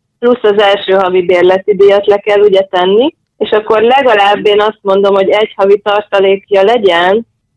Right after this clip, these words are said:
hogy akkor mondjuk egy hónapon belül mindenképp el kéne neki helyezkednie,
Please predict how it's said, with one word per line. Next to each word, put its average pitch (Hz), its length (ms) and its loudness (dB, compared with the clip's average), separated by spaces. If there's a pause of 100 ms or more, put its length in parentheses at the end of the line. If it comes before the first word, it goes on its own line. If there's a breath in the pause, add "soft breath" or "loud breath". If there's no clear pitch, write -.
(220)
hogy 202 420 -2
akkor 202 420 -2
mondjuk 208 320 0 (300)
egy 226 200 -4
hónapon 202 460 -2
belül 202 380 2
mindenképp 196 540 -2
el 190 180 0
kéne 185 220 -2
neki 180 340 -2
helyezkednie, 196 760 0